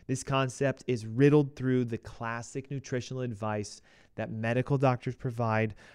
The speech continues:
or nurse, uh, uh, what am I calling it? Registered dietary nurses. They'll say this, right? To lose weight,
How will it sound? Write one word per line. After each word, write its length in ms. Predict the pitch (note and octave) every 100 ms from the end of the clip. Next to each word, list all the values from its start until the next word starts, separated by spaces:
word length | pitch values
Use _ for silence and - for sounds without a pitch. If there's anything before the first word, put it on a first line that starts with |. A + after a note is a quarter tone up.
| _
or 160 | A#2 A#2
nurse, 680 | A2+ A2+ A#2+ B2 - - - - - -
uh, 400 | G#2 G2 F#2+ F#2 -
uh, 220 | F#2 F2
what 180 | F#2 A2
am 60 | G#2
I 100 | F#2
calling 240 | F#2+ F2+
it? 80 | - - -
Registered 500 | B2 B2+ A#2 C3 A2+
dietary 560 | A#2 A2+ A2+ C3 B2
nurses. 480 | A#2 A2+ A2 A2+ A2 - -
They'll 320 | G2+ C3+ D3 F3
say 400 | - D#3 D3 B2
this, 360 | C3+ G#2 -
right? 300 | A#2+ C#3+ E3
To 140 | - B2
lose 340 | A#2 D3+ F3
weight, 360 | D#3 B2+ -